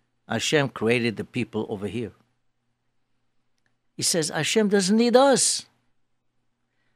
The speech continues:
Hashem created the entire universe, millions and millions of stars and planets.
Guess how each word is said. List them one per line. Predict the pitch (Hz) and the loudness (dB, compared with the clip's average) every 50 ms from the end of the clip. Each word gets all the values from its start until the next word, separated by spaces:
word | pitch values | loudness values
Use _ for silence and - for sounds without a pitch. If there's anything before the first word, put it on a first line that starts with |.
| _ _ - | _ _ -4
Hashem | 175 160 - - 240 254 240 - | -4 -2 2 4 4 4 4 4
created | - 220 233 233 226 240 | 4 6 6 6 6 6
the | 240 | 2
entire | 226 185 - 226 226 240 | 2 4 6 6 6 8
universe, | 240 247 247 247 254 240 240 254 254 240 208 - - - - - - _ _ _ _ _ _ _ _ _ _ - | 6 6 6 6 6 6 6 6 6 6 6 4 0 -4 -4 -8 -10 _ _ _ _ _ _ _ _ _ _ -2
millions | 208 226 254 277 285 277 269 262 254 240 226 214 180 190 | 0 2 4 4 4 6 6 6 8 8 6 4 4 2
and | 196 190 196 202 | 2 4 4 4
millions | 220 240 254 247 240 240 233 226 226 190 185 | 4 4 4 4 4 4 6 6 6 4 4
of | 196 180 - | 2 2 2
stars | - - - - 220 220 226 220 214 214 170 180 | 0 -4 0 2 4 6 6 6 6 6 4 0
and | 202 180 - _ | -4 -4 -6 _
planets. | - 185 202 214 226 220 208 185 143 113 - - - | 0 2 4 4 4 4 2 0 -2 -2 -8 -14 -14